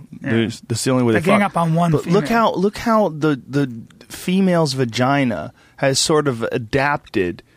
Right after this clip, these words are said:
Speaker 2: to deal with the male raping her.
Speaker 1: You know
Speaker 2: They've created these bizarre pathways in their pussies.
Speaker 1: When, when you, when you listen to Dan Carlin's, uh, Wrath of the Khans, or you read history, you know, and it was always, uh,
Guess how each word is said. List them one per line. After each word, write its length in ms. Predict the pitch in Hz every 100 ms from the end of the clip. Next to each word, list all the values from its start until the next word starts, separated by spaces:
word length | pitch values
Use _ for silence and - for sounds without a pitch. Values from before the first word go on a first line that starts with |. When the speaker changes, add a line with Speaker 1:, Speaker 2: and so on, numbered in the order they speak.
| _ _ _ _ _ -
Speaker 2:
to 80 | 131
deal 560 | 110 139 160 160 151
with 200 | 113 117 113 _
the 100 | 123
male 640 | 120 131 143 131 110 110 - -
raping 520 | 120 117 175 269 90
her. 60 | - - - -
Speaker 1:
You 80 | 240
know 160 | 285 262
Speaker 2:
They've 60 | 262
created 420 | 185 170 190 175
these 200 | 170 135
bizarre 540 | 120 131 117 156 165
pathways 1000 | 160 - 196 233 - 139 104 82 85 -
in 140 | 135 143
their 100 | 135
pussies. 640 | - - 311 113 - -
Speaker 1:
When, 220 | 196 233
when 160 | 233 220
you, 180 | 208 202
when 220 | 196 202
you 140 | 190
listen 360 | 185 196 - 185
to 240 | - 160
Dan 260 | 151 160 160
Carlin's, 500 | - 156 151 151 139
uh, 320 | 147 131 131 127
Wrath 320 | 151 151 -
of 80 | 139
the 60 |
Khans, 460 | 135 147 135 139 135
or 40 |
you 140 | 139 135
read 260 | 147 151
history, 500 | 139 147 - 151 131 - - - -
you 100 | 175
know, 120 | 151
and 240 | 151 151 151
it 120 | 165
was 140 | 170 156
always, 640 | 190 190 196 180 180 165
uh, 300 | - 160